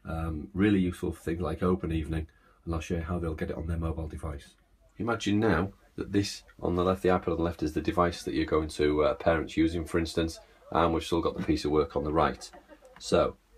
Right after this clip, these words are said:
within Aurasma, you would advise students or parents to search for, um, the channel. So my channel was called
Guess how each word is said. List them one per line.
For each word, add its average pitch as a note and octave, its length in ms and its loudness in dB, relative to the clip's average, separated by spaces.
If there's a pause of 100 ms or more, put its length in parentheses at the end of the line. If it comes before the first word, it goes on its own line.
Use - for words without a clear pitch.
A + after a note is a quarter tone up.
(220)
within F#2+ 300 4
Aurasma, F#2+ 640 4 (1700)
you C#2+ 100 -8
would C#2+ 100 -6
advise F2+ 680 0 (600)
students F2+ 680 2 (300)
or F#2+ 140 2
parents D#2 600 0 (440)
to D2+ 320 -2
search - 440 4
for, E2 360 0 (460)
um, C#2 360 -2 (100)
the - 60 -4
channel. - 360 -2 (640)
So F#2+ 340 -6
my D#2 200 0
channel C#2 320 -4
was B1+ 140 -6
called C#2+ 400 -6